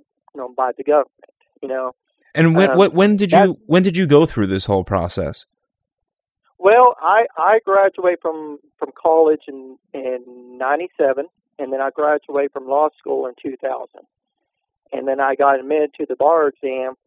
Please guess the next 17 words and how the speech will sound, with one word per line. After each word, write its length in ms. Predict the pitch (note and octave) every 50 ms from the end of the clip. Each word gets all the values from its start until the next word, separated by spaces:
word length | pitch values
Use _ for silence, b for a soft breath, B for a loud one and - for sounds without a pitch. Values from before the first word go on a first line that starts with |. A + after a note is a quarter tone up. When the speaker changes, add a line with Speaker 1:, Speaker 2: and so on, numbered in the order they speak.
| _ - D#3
Speaker 1:
uh, 60 | C3+
or 340 | B2+ C3+ C3+ C3+ B2+ B2+ - _
passed 200 | - D#3 D3+ -
the 60 | -
bar 200 | D#3 C#3 C#3+ C#3+
exam 320 | C3 - C#3 C#3 C#3 C3+ C3+
and, 160 | B2 A#2 - _ _ -
and 280 | - C3+ C3 B2+ A#2+ _ _
became 280 | - B2+ - E3 C#3+ C3+
admitted 360 | C3+ B2+ C3 C3+ C#3 C#3+ C#3
of 160 | C3+ B2+ B2 - -
the 120 | C3 B2+
Arkansas, 480 | C3+ C3+ C3 _ _ - C3+ C3+ C3 C3 - _ _ _ _ _ _ _ _ _ _ _ -
uh, 200 | - B2+ A#2+ A#2+ A#2 _ _ _ _ _ -
Bar 240 | C#3+ D3+ F3 E3+
Association 920 | C#3+ - - C3+ C3 B2+ - - C#3 C3 B2+ B2+ - - - C#3 B2+ B2+ B2 _ _ _ _ _ _ _ _ _ _ _ _ _ _ _ _ -
in 120 | - -